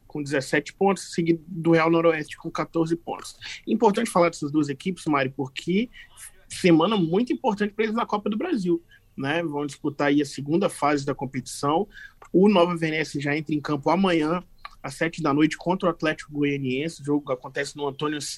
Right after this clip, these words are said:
Ascioli, lá em Goiânia. Lembrando que o regulamento agora, o empate é pênalti, né? Na primeira fase, o empate é do time da casa. Então agora não.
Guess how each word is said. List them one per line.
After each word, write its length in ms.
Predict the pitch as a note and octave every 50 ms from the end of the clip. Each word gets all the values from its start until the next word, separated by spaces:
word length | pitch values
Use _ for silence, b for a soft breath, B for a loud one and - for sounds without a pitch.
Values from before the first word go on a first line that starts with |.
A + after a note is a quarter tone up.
| - _ -
Ascioli, 540 | D3+ C3 - - - D3 D3 D#3+ E3 D3+ C#3
lá 160 | C3+ C#3+ E3+
em 80 | F#3+ G3+
Goiânia. 580 | F3 F3 D#3+ C#3 C#3 C#3 D3+ F3 G3+ G#3 G#3+ - _ b b b b b b b b b
Lembrando 480 | - C3+ C3+ C#3 C#3 D3 D3+ D#3+ E3 E3+
que 80 | - D#3+
o 40 |
regulamento 600 | D3+ D3+ D3 D3 D3 C#3+ C#3 C#3+ D3 D#3 - -
agora, 400 | C#3 C3 C3 C#3 C#3+ C#3+ C#3+ C3+ -
o 140 | C#3 C3 C3+
empate 380 | C3 - - C#3+ C3+ C3+ - C#3+
é 20 |
pênalti, 560 | - - G3+ G3 A3 G#3+ G3+ F3 - - -
né? 240 | C#3+ D3+ E3+ F3+ F3 D3+ C3+ C3+ C3+ C3 _ -
Na 280 | - C3+ C3+ C3+ C3+ C3+
primeira 320 | C3+ - C#3+ C#3+ D3 D3
fase, 320 | C#3+ - E3 F3 F#3 F#3 G#3+
o 60 | A3+
empate 460 | G#3+ - - E3+ F3 F#3 - - F#3+
é 60 | F3+
do 100 | F#3 F#3 F#3
time 220 | - - F3 F3+
da 100 | F#3+ G3+
casa. 400 | G3+ - - A#2+ A2 G#2 - - _
Então 160 | - - D#3
agora 280 | E3+ E3+ E3+ F3 G3+ A3+
não. 240 | A#3 G#3 F#3 F#3